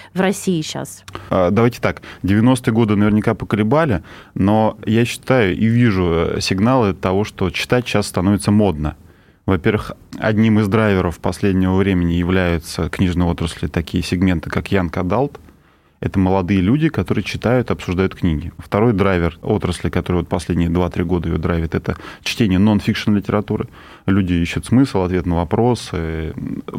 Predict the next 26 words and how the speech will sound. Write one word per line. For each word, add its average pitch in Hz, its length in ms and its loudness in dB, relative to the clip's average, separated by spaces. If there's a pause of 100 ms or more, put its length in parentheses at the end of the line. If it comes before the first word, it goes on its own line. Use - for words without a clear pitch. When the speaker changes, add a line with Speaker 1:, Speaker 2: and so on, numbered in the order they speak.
Speaker 2:
Пусть 127 300 0
это 104 200 2
разного 87 360 0
уровня 80 400 -2
книги, 147 360 0 (360)
но 95 120 2
всё-таки 117 420 0
вот 87 80 0
даже 82 200 0
у 82 80 0
нас 90 220 0
там 85 200 -8 (140)
в 82 140 -2
первых 87 380 -4
местах 98 360 -2
это 90 140 -4
нон-фикшн 90 600 -2
литература, 90 500 -2
то - 100 -12
есть - 160 -6
люди 101 200 2 (240)
вовлекаются 101 600 0
в - 40 -8
чтение. - 440 -4
Второй 123 260 2
момент. 82 300 0